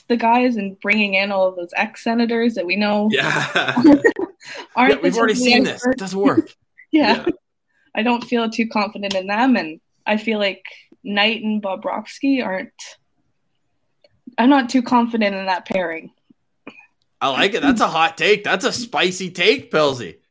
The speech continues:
Speaker 2: That's a, that's a fifteen million dollar, uh, goalie tandem that, uh, that you're giving a thumbs down to. So that's
Speaker 3: I like
Speaker 2: definitely
Speaker 3: it.
Speaker 2: interesting.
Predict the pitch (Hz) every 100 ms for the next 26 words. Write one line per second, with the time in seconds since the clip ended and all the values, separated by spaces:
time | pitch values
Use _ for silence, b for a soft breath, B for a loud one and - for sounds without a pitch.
0 | _ 117 127 156 135 127 156 - - -
1 | - - 180 - - 151 156 131 127 139
2 | 147 131 101 107 117 117 104 101 98 95
3 | 92 110 113 117 107 104 98 87 82 80
4 | 85 82 85 - 98 85 82 82 80 80
5 | 73 80 90 85 82 87 87 92 92 90
6 | 95 87 82 - 92 90 90 82 87 98
7 | 87 78 85 85 92 - 113 117 165 110
8 | 101 95 -